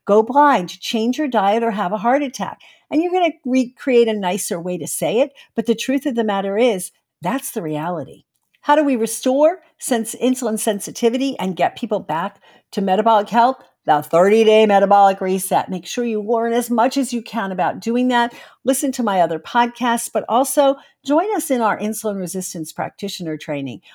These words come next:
or send your people to the Sweet Spot Solution program, or learn how to do a program like the Sweet Spot Solution to guide people through this thirty-day metabolic reset. And we have to get their balanced nutrition, consistent movement, low stress,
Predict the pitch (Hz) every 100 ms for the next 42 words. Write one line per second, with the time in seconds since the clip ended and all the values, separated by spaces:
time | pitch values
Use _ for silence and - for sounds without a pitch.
0 | - - 208 _ _ - 247 233 247 240
1 | - 254 247 202 196 - 196 196 180 180
2 | - 208 214 - 175 - - 165 160 -
3 | 165 180 160 165 196 220 277 320 403 302
4 | 320 311 214 185 240 339 175 - _ -
5 | 190 - 196 185 170 175 165 - - 190
6 | 180 - 156 151 - 175 160 180 - 180
7 | 185 175 190 190 - 185 175 175 175 156
8 | 151 156 - 147 151 151 147 139 139 135
9 | 117 135 - - - - - - _ -
10 | 156 156 165 139 - 143 135 135 175 196
11 | 226 233 - 180 - 147 - 151 151 151
12 | - 226 226 247 226 160 151 151 151 151
13 | - 160 175 226 - 175 151 156